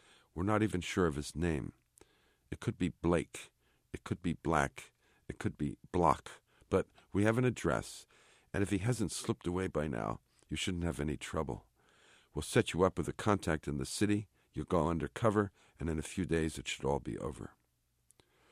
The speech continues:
And why does this man deserve to die? Because he owns the war. He invented it, and everything that happens or is about to happen is in his head.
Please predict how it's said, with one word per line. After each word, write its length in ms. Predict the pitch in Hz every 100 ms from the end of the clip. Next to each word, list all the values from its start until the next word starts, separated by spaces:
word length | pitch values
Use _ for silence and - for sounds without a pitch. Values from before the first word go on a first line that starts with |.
| - - - -
And 120 | 78
why 200 | 73 87
does 180 | 95 87
this 220 | 92 -
man 220 | 87 90
deserve 400 | 92 85 95 92
to 100 | -
die? 460 | - 87 87 107 - _ _ _ _ _ _ _ _ _ _ _ - - - - - - - -
Because 320 | - 120 -
he 120 | 120
owns 360 | - 107 98 -
the 100 | 80
war. 380 | 76 62 53 - -
He 160 | 110
invented 460 | 98 85 101 - 78
it, 120 | - _ _
and 120 | - -
everything 420 | 113 135 - 117
that 260 | 104 92 101
happens 500 | 87 - 73 - - -
or 100 | 90
is 120 | 82
about 300 | 80 92 110
to 80 | -
happen 440 | - 62 - 57 - _
is 160 | 80 78
in 120 | 82
his 180 | 76 -
head. 300 | - 69